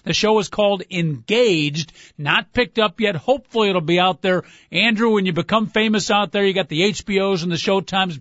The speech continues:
battling over you. Please remember, please remember that you made your debut here on Two Guys and a Mic. Don't forget the little guys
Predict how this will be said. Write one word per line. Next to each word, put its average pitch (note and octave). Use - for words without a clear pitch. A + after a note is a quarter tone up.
battling G#3+
over D3+
you. D#3
Please D#4
remember, B3
please B3+
remember F#3
that C#3
you E3+
made F3+
your G#3+
debut G#3
here A2
on C#3+
Two A3
Guys F3
and G3
a F3+
Mic. D3
Don't E3
forget F#3+
the G#3
little G#3
guys B2+